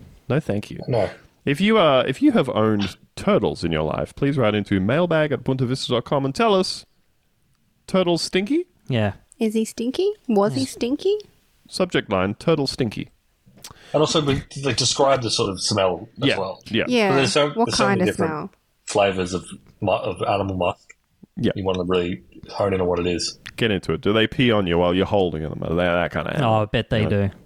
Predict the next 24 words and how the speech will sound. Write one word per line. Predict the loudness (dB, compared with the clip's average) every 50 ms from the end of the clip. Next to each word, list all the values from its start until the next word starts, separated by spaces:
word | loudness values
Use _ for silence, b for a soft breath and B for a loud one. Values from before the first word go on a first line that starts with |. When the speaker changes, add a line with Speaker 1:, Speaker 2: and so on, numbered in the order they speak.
| _ -20 _ _ -12
Speaker 1:
Yeah. | -10 -10 -10 -12 _ _ B B B B B B B B B B B B B B B B B
These | 0 0 2 2 2
concerns | 0 -2 -2 0 0 2 2 4 2 2 0 -2 -2 -4 -6 -8 -10 -12 -10 -4
of | -2 -2 -2 0
turtle | 0 0 0 0 -2 -6
theft | -4 -2 -2 -2 -2 -4 -10 -18 -20 -20 -8 -4
have | -4 -4 -2
prompted | -2 -2 -2 0 0 0 0
a | 0 0
dozen | 2 0 0 0 0 -2 -2
proposals | -2 -2 0 0 0 0 0 -2 -6 -4
to | -2 -2
increase | -2 0 0 -2 -2 -2
protection | -4 -6 -4 -2 -2 -2 -2 -6 -4
for | -4 -4
freshwater | -4 -2 -2 -2 -2 0 0 0 0 0
turtles | 0 0 2 2 2 0 0 -4
at | -4 -2
the | 0 0 0
one | 0 0 0 0
hundred | 0 0 -2 0 0 0
eighty-four | 0 0 0 0 0 0
Nation | 2 0 0 0 0 -2 -2 0
Convention | 2 0 2 2 2 0 0 -2 -2 -4 -4 -4 -6